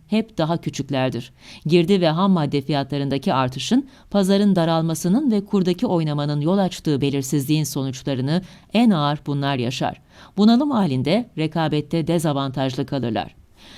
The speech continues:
Erdoğan'ın beşli çete gibi imtiyazlı tekellere aslan payını takdim etmesi yüzünden devlet rehberli kaynaklara daha şerhli ulaşan ancak geleneksel birikimi ve uluslararası bağlantıları nedeniyle sırtı yere gelmeyen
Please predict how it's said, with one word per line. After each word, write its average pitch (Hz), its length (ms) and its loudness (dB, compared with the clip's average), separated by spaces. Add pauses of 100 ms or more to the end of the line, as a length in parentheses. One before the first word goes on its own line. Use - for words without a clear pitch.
(140)
Erdoğan'ın 285 540 2
beşli 240 280 0
çete 254 280 0
gibi 160 240 2
imtiyazlı 202 600 0
tekellere 143 680 0
aslan 220 460 0
payını 196 300 2
takdim 180 360 -2
etmesi 143 380 -2
yüzünden 139 500 0 (300)
devlet 190 480 2
rehberli 160 480 0
kaynaklara 139 720 -2 (280)
daha 208 240 2
şerhli 165 460 0
ulaşan 147 500 -2
ancak 160 340 0 (280)
geleneksel 170 640 0
birikimi 196 440 2
ve 156 100 0
uluslararası 208 720 -2
bağlantıları 170 640 0
nedeniyle 151 540 0
sırtı 190 340 -2
yere 156 220 0
gelmeyen 165 600 2